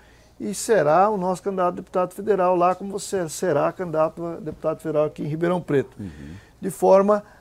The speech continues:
Speaker 1: a gente preparar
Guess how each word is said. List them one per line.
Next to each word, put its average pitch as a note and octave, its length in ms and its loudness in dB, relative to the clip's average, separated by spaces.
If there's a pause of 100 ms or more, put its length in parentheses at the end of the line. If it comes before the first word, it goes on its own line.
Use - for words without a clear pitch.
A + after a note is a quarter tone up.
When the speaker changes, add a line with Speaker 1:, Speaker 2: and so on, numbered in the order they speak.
(120)
Speaker 1:
a E3 140 0
gente E3+ 760 -4 (420)
preparar E3 1000 6